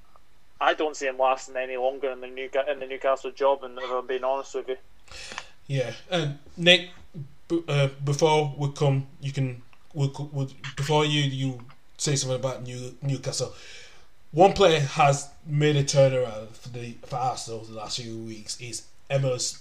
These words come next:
Speaker 2: Emil Smith Rowe. He went on loan last season to Huddersfield, Nick, and it proved dividends for Huddersfield to stay up last season.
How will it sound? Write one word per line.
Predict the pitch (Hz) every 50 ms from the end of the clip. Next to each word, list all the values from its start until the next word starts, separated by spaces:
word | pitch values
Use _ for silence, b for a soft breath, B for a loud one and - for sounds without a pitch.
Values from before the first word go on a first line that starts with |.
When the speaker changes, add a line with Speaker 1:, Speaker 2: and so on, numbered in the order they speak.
| - - - - -
Speaker 2:
Emil | 139 139 135 135 131 131
Smith | 127 - 143 131 120 117 -
Rowe. | 131 123 120 113 B B B B B B B B B B B B B
He | - 175 165
went | 190 226 240
on | 247 254 262 247 240 233 226 214
loan | 196 180 175 170 170 -
last | 180 180 180 175 -
season | 175 160 143 156 147 143 135 135
to | - 156
Huddersfield, | 151 151 143 143 143 131 127 113 113 107
Nick, | 107 101 98 - - - b b b b b
and | 151 143 139 135 135 - - - - 170
it | 160 156 -
proved | - 190 185 196 202 190 - - - - 143 139 - - - -
dividends | 143 180 175 165 151 143 131 127 - -
for | - - - - 139 135 127
Huddersfield | 131 151 151 143 - 147 135 123 -
to | 127
stay | - - - 143 135 139
up | 127 123 123 131
last | 135 - - -
season. | 139 135 123 113 117 110 107